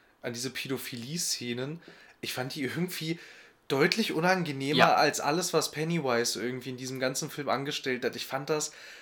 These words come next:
Speaker 1: richtig unangenehm irgendwie, ähm,
Speaker 2: Dann freu dich auf Oldboy.
Speaker 1: wie der, <laughs> wie der, wie der Vater dann da auf seine Tochter losgegangen
Speaker 2: Ja.
Speaker 1: ist irgendwie. Und ich fand das auch ri-, also
Speaker 2: Nee, aber das kann ich dir auch ganz einfach erklären. Das ist eine Szene, die ist nahbar.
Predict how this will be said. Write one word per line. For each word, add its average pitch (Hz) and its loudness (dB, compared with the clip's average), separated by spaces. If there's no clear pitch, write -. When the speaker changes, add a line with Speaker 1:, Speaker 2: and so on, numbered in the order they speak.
Speaker 1:
richtig 202 4
unangenehm 165 4
irgendwie, 156 -2
ähm, 143 0
Speaker 2:
Dann 135 4
freu 135 4
dich 127 -2
auf 131 -6
Oldboy. 123 -2
Speaker 1:
wie 151 -6
der, 147 6
<laughs> 196 -2
wie 160 -4
der, 165 6
wie 156 -4
der 151 6
Vater 160 4
dann 143 2
da 143 6
auf 135 4
seine 139 0
Tochter 180 0
losgegangen 135 2
Speaker 2:
Ja. 143 0
Speaker 1:
ist - 0
irgendwie. 147 -4
Und 143 -6
ich 139 -8
fand 165 -2
das 160 0
auch 190 0
ri-, 175 -8
also 156 0
Speaker 2:
Nee, 160 8
aber 165 8
das 170 4
kann 185 2
ich - -6
dir 156 4
auch 151 2
ganz 156 2
einfach 151 2
erklären. 151 0
Das 135 -4
ist 143 -6
eine 151 -2
Szene, 147 0
die 139 -4
ist - -10
nahbar. 135 -2